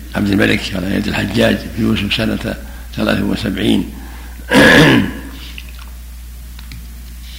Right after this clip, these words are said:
بلغه عن عائشة رضي الله عنها أنها كانت تعطي عطاء كثيرا جزلا،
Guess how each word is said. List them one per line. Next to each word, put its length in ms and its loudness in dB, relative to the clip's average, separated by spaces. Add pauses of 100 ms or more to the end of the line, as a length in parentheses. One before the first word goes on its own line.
(1160)
بلغه 540 8
عن 200 4
عائشة 320 6
رضي 160 4
الله 360 4
عنها 360 2 (260)
أنها 120 -4
كانت 380 0
تعطي 300 0
عطاء 400 2 (240)
كثيرا 480 4 (320)
جزلا، 420 4